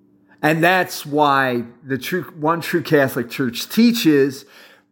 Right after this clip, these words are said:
that people in positions of authority and for this, for this particular episode, I'm gonna stick strictly to the spiritual authority,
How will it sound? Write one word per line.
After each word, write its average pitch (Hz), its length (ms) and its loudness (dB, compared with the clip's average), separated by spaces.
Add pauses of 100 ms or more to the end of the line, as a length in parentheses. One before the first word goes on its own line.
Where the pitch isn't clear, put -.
(120)
that 139 680 0
people 196 680 -2
in 156 240 0
positions 151 720 0
of 110 160 -4
authority 117 840 -2 (1400)
and 147 160 2
for 170 140 2
this, 170 580 2 (420)
for 165 120 -2
this 160 240 0
particular 147 680 0
episode, 147 460 0
I'm 131 140 -4
gonna 131 220 -4
stick - 540 -8
strictly 160 720 -2
to 120 140 -8
the 104 160 -8
spiritual 175 680 0
authority, 92 680 -10